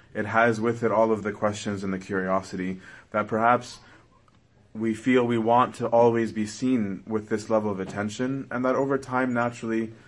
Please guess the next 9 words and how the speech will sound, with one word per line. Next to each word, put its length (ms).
that 300
kind 240
of 140
dies 280
away. 380
Sometimes 440
we're 120
just 240
bored, 400